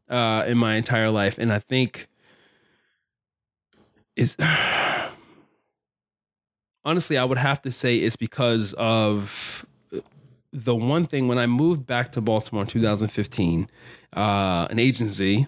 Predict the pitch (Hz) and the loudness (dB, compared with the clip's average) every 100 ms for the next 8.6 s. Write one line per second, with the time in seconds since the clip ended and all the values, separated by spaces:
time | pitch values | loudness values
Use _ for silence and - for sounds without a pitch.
0 | - 135 98 98 95 101 104 120 - 120 | -2 0 2 2 2 2 2 0 0 -4
1 | - - 131 123 127 117 113 110 107 - | 0 0 0 2 2 2 2 2 0 0
2 | 107 107 117 123 117 123 113 131 135 107 | -2 0 2 0 0 -2 -2 0 0 -2
3 | 127 123 123 120 120 120 - 113 110 104 | -2 2 2 2 2 -2 -6 -2 2 2
4 | 101 85 - _ - 120 - 123 131 131 | 0 -2 -8 _ -8 -6 -4 -2 -2 0
5 | 123 117 113 - _ 127 120 117 85 - | -2 0 -2 -2 _ 0 2 2 0 -2
6 | - - _ - - - - - - 101 | -6 -10 _ -20 -20 -20 -20 -12 -4 -2
7 | - 104 131 139 120 - 110 101 90 101 | 0 0 0 0 -4 -2 0 0 -2 -2
8 | 101 110 107 139 147 - | 0 0 0 0 0 -2